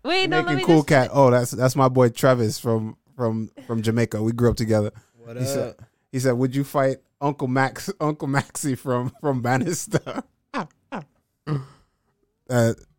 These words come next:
Speaker 2: yeah, I would fight him. I would fight his ass. <laughs> Go ahead.
Speaker 1: Okay, my question was that, like you said, they're, they have to, uh, offer a certain amount of fights, right? If an excuse like that or a reason like that, like, "No, that's,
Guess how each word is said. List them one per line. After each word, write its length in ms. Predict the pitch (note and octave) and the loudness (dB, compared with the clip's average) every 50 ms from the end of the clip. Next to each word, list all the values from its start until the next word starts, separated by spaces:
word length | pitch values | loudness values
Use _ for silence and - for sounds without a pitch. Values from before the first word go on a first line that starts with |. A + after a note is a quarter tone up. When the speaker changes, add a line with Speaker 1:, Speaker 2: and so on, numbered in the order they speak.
| _ _ | _ _
Speaker 2:
yeah, 220 | _ C3 B2+ B2+ A#2+ | _ 2 2 4 6
I 40 | A#2+ | 6
would 200 | B2 B2 A#2+ - | 6 4 4 4
fight 220 | - A2+ A2 A2 | 2 2 2 2
him. 240 | F#3 - G#2 F#2+ - - | 0 -4 -4 -6 -4 -2
I 60 | B2 | 2
would 180 | B2 B2 A2+ | 2 2 2
fight 200 | - - B2 A2+ | 2 2 0 2
his 160 | B2 A#2 G#2+ A2 | 2 2 2 2
ass. 520 | A2 - - - - - - - - - B3+ | 2 2 0 0 -2 -4 -6 -8 -8 -8 -6
<laughs> 1800 | D#4 D#4 F4 - A3 G#3 - - _ _ _ _ _ _ G#3 - _ _ _ _ _ _ _ _ _ _ _ _ _ D#3 - - - - - - | -6 -6 -6 -8 -12 -14 -14 -16 _ _ _ _ _ _ -16 -16 _ _ _ _ _ _ _ _ _ _ _ _ _ -14 -14 -12 -16 -20 -14 2
Go 140 | - C#3+ B2 | 4 6 6
ahead. 240 | A#2 A2+ A#2+ - - - _ - | 6 4 2 -4 -10 -14 _ -14
Speaker 1:
Okay, 360 | A3+ A3 - A3 F#3 F3 E3 | -12 -10 -6 -6 -6 -6 -8
my 220 | D#3+ F3 F#3 G3+ G3+ | -8 -8 -8 -8 -8
question 380 | - B3 A#3+ B3+ - B3 A#3 | -8 -8 -10 -8 -10 -14 -14
was 240 | A3+ A#3 A#3 A#3 G3 | -12 -12 -14 -12 -10
that, 340 | G3+ F#3+ F#3 E3+ C3 - _ _ | -8 -8 -8 -8 -10 -14 _ _
like 220 | - G3+ G3+ G#3 | -14 -12 -12 -12
you 60 | G#3 G#3 | -14 -12
said, 220 | - G3+ F3+ E3 | -10 -10 -8 -8
they're, 340 | E3+ E3+ E3 D#3+ D3+ C3+ G2+ | -8 -8 -8 -8 -10 -12 -12
they 160 | E3+ E3+ F3+ | -10 -10 -8
have 220 | F#3 F#3 F#3 F#3 - | -6 -6 -6 -8 -8
to, 220 | - G3 - - - _ _ _ - | -12 -14 -14 -14 -18 _ _ _ -14
uh, 340 | E3+ E3+ E3 D#3+ D3+ C#3+ D3 - | -10 -10 -8 -8 -10 -12 -14 -10
offer 300 | - E3+ F3 - - F3 | -10 -10 -10 -8 -10 -10
a 60 | E3 E3 | -10 -10
certain 180 | - F3+ E3+ E3 | -10 -12 -12 -10
amount 140 | D#3+ D3+ D3+ | -10 -12 -14
of 40 | D3+ | -14
fights, 280 | - D3+ C#3+ C#3+ - - | -14 -14 -16 -14 -16 -14
right? 220 | D#3 D#3+ D#3 - _ _ _ _ _ _ _ _ _ _ _ _ _ _ _ _ | -14 -14 -14 -16 _ _ _ _ _ _ _ _ _ _ _ _ _ _ _ _
If 200 | - G#3+ G#3 - - _ _ _ | -8 -8 -8 -8 -14 _ _ _
an 200 | G#3 G3 F#3+ F#3+ | -4 -4 -4 -4
excuse 460 | G3 - - - - G#3 G#3+ A3 - | -6 -10 -14 -18 -14 -12 -12 -10 -8
like 200 | G#3+ F#3+ F3 - | -8 -8 -8 -6
that 240 | - E3+ F3 F3+ F3 | -4 -2 -2 -2 -4
or 180 | F3+ F3 E3+ E3 | -4 -6 -6 -6
a 40 | E3 | -6
reason 300 | E3+ E3+ E3+ F3 E3+ E3 | -8 -8 -10 -10 -10 -8
like 180 | D#3 D#3 D3 | -8 -10 -8
that, 180 | - D3+ D#3 D3+ | -6 -8 -6 -6
like, 120 | D#3 D3+ D3 | -8 -10 -10
"No, 220 | D#3 D#3 D3+ D3 | -8 -8 -8 -8
that's, 260 | C#3+ C#3 C#3 - - | -8 -10 -12 -14 -20